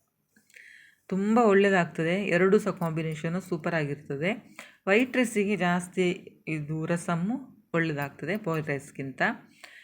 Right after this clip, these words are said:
ನೀವು ಚಪಾತಿಗೆ ಸಹ ತೊಗೊಳ್ಬೋದು. ಇದು ದ-, ರಸಮ್ ಮಾಡಿದ್ನಲ್ಲ ನಾನು, ಅದೇ ರೀತಿ ನೀವು ಚಪಾತಿಗೆ ಸಹ ಅದನ್ನು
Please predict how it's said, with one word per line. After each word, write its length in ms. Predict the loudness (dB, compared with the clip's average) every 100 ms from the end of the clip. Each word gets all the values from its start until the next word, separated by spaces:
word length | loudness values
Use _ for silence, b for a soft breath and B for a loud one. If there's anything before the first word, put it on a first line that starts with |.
| B 0
ನೀವು 220 | 2 2
ಚಪಾತಿಗೆ 560 | 0 2 4 4 2
ಸಹ 480 | 2 2 0 -2 -8 -4
ತೊಗೊಳ್ಬೋದು. 460 | 0 2 0 -2 -2
ಇದು 240 | -2 -4
ದ-, 40 | -4 -6 -6 -10 -16 -8
ರಸಮ್ 360 | -8 -4 -2
ಮಾಡಿದ್ನಲ್ಲ 460 | -2 -2 -6 -8 -6
ನಾನು, 220 | -6 -6
ಅದೇ 200 | -6 -2
ರೀತಿ 180 | -2 0
ನೀವು 180 | -2 -2
ಚಪಾತಿಗೆ 460 | -4 -6 -2 -4
ಸಹ 120 | -2 -4
ಅದನ್ನು 420 | -4 -4 -4